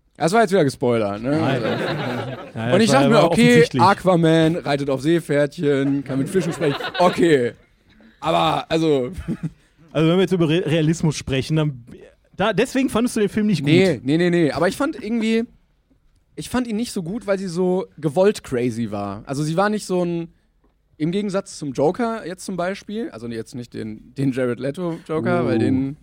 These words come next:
Speaker 1: lassen wir jetzt mal weg,
Speaker 2: Ja.
Speaker 1: aber den anderen, der ist halt so, der will eigentlich normal sein, aber kann das nicht. Aber sie ist so vom Drehbuch her so, aha, ich bin jetzt so verrückt, ha, ha, ha,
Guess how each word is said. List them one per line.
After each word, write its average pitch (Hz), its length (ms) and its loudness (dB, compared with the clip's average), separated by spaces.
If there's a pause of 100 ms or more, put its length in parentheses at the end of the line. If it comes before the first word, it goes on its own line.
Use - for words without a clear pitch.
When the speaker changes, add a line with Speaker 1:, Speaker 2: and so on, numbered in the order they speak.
(100)
Speaker 1:
lassen 139 220 -12
wir 131 80 -4
jetzt 127 120 -8
mal 135 120 -2
weg, 165 180 -2 (160)
Speaker 2:
Ja. 120 160 -8
Speaker 1:
aber 147 140 4
den 147 120 2
anderen, 185 260 -4 (180)
der 160 100 0
ist 202 140 -2
halt 208 120 0
so, 185 300 2 (220)
der 156 160 0
will 214 160 -2
eigentlich 202 340 -6
normal 170 320 -2
sein, 185 160 -2
aber 147 220 -4 (180)
kann 175 160 -4
das 123 260 -6
nicht. 113 380 -10
Aber 147 180 0
sie 160 180 -4
ist 185 200 -8
so 160 400 0 (340)
vom 151 160 -2
Drehbuch 180 480 -4
her 165 220 -4
so, 160 180 -10
aha, 247 240 -8
ich 190 120 -12
bin 214 120 -12
jetzt 196 160 -12
so 220 120 -10
verrückt, 190 500 -4
ha, 208 160 -2
ha, 180 140 0
ha, 196 380 -2